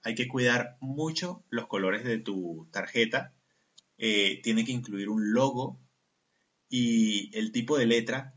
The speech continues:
que vas a incluir en tu tarjeta también tienes que, que verlo con mucho cuidado. Es decir, la idea es que vaya alineado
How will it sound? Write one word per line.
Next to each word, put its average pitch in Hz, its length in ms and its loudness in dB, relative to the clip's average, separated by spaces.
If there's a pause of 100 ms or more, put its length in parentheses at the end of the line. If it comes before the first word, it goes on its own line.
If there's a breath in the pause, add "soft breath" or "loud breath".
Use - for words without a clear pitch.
que 95 120 -4
vas 90 140 -2
a 117 40 -6
incluir 107 340 -4
en 107 80 -6
tu 113 120 -8
tarjeta 113 680 -4
también 117 340 -6
tienes 127 260 -2
que, 95 800 0
que 107 140 0
verlo 104 340 0
con 107 120 -8
mucho 95 300 -8
cuidado. 73 460 -8 (600)
Es 117 160 -4
decir, 123 400 -2 (120)
la 117 200 2
idea 139 360 4
es 175 160 0
que 104 520 0 (100)
vaya 139 760 2
alineado 117 920 2